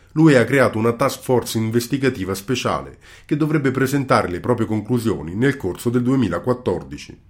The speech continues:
La corte dovrebbe avere sede ufficiale in Kosovo, ma le sue attività dovrebbero concentrarsi all'estero per proteggere testimoni.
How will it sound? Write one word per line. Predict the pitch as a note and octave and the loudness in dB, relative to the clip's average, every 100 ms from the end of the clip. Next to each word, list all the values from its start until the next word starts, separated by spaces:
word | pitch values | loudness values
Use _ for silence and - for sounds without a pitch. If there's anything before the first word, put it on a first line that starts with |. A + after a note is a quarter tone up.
| _ | _
La | - D#3+ | -2 0
corte | A2 D#2+ - E2+ | 0 -2 -10 -6
dovrebbe | A#2 D3+ D#3 D3+ | 0 2 4 6
avere | C3+ A2 | 6 4
sede | C#3 A#2 | 2 0
ufficiale | A#2 D3 - F#2+ | 0 -2 0 0
in | C3 | -2
Kosovo, | C3 G2+ C#2+ - D2+ C#2 - _ | -2 -4 -4 -10 -12 -14 -20 _
ma | G#2 | -4
le | G#2+ | -2
sue | D3+ | 2
attività | C#3+ D3 C#3 A#2+ E2 | 2 2 0 0 0
dovrebbero | D#2+ A2+ C3+ A#2+ | -2 -2 2 2
concentrarsi | A#2+ C3+ C3 C#3+ A2 E2 - | 2 0 -2 -2 -2 -4 0
all'estero | C3 C3 G#2+ D#2 - - - _ | 2 4 2 0 -8 -16 -18 _
per | - | -8
proteggere | - D3+ G#2 F#2 A2 | 0 0 0 0 -2
testimoni. | A2 B2+ - B2+ E2 C2 | 0 -2 0 0 0 -4